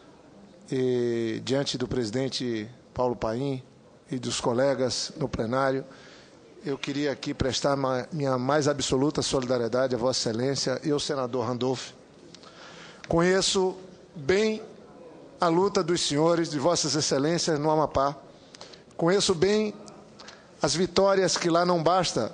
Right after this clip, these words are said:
nas urnas, tem que ser nos tribunais, tem que ser na opinião pública, tem que ser no pós-eleitoral.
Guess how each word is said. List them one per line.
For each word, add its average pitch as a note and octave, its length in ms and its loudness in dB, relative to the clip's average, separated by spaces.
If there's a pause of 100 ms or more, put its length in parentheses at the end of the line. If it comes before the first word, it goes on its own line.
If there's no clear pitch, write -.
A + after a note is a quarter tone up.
(140)
nas D3 260 2
urnas, C#3+ 540 0 (140)
tem D#3+ 140 0
que - 100 -4
ser F3 140 2
nos D#3 160 0
tribunais, D#3 840 0 (480)
tem D3+ 140 0
que E3 120 -2
ser F3 220 0
na D3+ 80 4
opinião D3 340 2
pública, D3+ 540 -6 (400)
tem G3 140 2
que F3+ 100 2
ser F#3 240 4
no F#3 100 2
pós-eleitoral. F3+ 1120 2